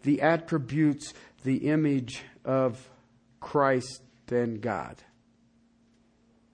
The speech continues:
Behold as in a mirror. It's intimate. Behold as in a mirror. There are no others.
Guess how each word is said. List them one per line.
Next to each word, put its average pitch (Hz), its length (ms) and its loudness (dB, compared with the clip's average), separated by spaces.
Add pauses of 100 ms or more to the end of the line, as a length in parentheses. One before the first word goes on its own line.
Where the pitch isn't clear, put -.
(840)
Behold 349 440 12
as 311 120 10
in 339 140 10
a 330 80 10
mirror. 320 680 8
It's - 180 -10
intimate. 202 520 2 (420)
Behold 403 480 12
as 339 120 8
in 392 100 10
a 381 80 12
mirror. 381 680 10
There 233 260 10
are 294 180 12
no 320 300 12
others. 285 580 6